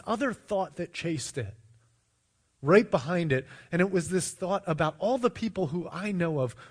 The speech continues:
who are in church who still feel exactly the same way as her. And I thought, you know, it's a, that's really tough because now what? I mean, like, I, I, I know I can share my own personal journey and what's going on and,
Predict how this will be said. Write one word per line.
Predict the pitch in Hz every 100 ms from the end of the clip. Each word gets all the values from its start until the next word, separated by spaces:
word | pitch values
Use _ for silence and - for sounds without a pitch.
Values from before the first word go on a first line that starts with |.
| -
who | 190
are | 170
in | 185 202 202
church | - 160 117 117 - - - _ _ _
who | -
still | 160 - - 196
feel | 180 190 180
exactly | 165 127 156 113 - 170
the | 135
same | 117 - 147 147
way | 131 123 113 95 - - _ _
as | 123 -
her. | 135 113 - _ _ _ _ _ _ _ _ _ _ _ _ _ _ _ _ _ _ _ _ -
And |
I | 202
thought, | 254 240
you | 247
know, | 269
it's | 254
a, | 233 - - - -
that's | - 240
really | 269 220
tough | - 277 277 -
because | 185 208 - - - _ _ _ _ _ -
now | 185 269 262
what? | 185 165 143
I |
mean, | 160 202
like, | 214 208 - -
I, | 226 226 - - 131 - -
I, | 92 71
I | 190
know | 208 269
I | 240
can | - 175
share | - 214 214
my | 185 185
own | 190
personal | 175 185 190 196 160
journey | 127 170 196 165
and | 143
what's | 156 180
going | - 175 165
on | 170 180 165 151
and, | 160 147